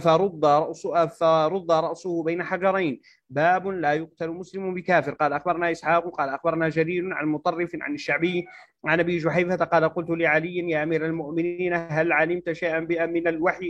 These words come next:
إلا ما في كتاب الله تعالى؟" قال: "لا، والذي فلق الحبة وبرأ النسمة ما أعلمه إلا فهما يعطيه الله الرجل في القرآن وما في الصحيفة." قلت: "وما في الصحيفة؟"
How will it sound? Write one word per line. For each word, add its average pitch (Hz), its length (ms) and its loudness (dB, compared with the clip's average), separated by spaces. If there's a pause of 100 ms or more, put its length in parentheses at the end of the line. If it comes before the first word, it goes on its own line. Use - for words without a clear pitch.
(100)
إلا 160 340 0
ما 165 180 2
في 165 180 -12
كتاب 165 260 -2
الله 160 200 0
تعالى؟" 175 400 2 (320)
قال: 170 360 6
"لا، 170 280 4
والذي 170 400 -4
فلق 170 260 -2
الحبة 165 580 -2
وبرأ 165 300 2
النسمة 170 680 -2
ما 160 380 0
أعلمه 170 720 0
إلا 170 240 0
فهما 165 420 -2
يعطيه 165 460 0
الله 165 240 2
الرجل 160 640 2
في 175 80 -6
القرآن 170 500 2 (300)
وما 180 300 2
في 160 80 -12
الصحيفة." 175 640 -6 (180)
قلت: 190 140 -2
"وما 185 320 2
في 180 80 -4
الصحيفة؟" 185 520 -4